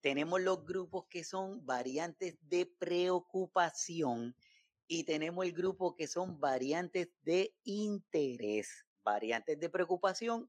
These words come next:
y variantes de interés. Dentro de las variantes de preocupación tenemos el alfa, que es la de Reino Unido, tenemos la beta, que es la de Sudáfrica, tenemos la gamma, que es la de Brasil, y tenemos la delta, que es la de India.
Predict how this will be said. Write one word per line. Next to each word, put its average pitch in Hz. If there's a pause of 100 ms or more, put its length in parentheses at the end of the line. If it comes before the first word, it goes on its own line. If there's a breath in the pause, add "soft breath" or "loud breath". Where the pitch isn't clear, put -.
y -
variantes 135
de 135
interés. 123 (480 loud breath)
Dentro 151
de 147
las 147
variantes 147
de 175
preocupación 190
tenemos 120
el 107
alfa, 156
que 113
es 110
la 110
de 110
Reino 107
Unido, 147 (240 loud breath)
tenemos 123
la 107
beta, 156 (260 soft breath)
que 127
es 123
la 123
de 120
Sudáfrica, 131 (160)
tenemos 127
la 113
gamma, 165
que 117
es 113
la 123
de 143
Brasil, 180
y 185
tenemos 208
la 202
delta, 147
que 117
es 120
la 139
de 123
India. 120